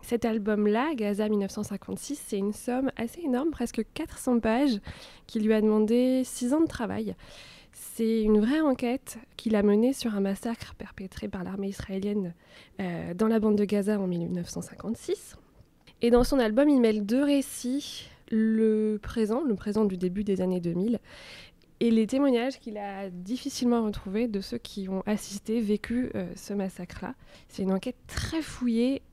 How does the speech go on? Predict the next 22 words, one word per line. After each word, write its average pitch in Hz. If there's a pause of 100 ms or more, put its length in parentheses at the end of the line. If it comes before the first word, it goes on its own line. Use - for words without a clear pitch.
(220)
très 311
aboutie, 233 (680)
et 214
qui 226
a 214
vraiment 262
ouvert 254
quelque 226
chose, 240
ouvert 226
des 208
portes. - (100)
C'est -
un 185
sujet 214
qu'il 196
avait 170
déjà 196
traité -
par 190
le 180
passé. 190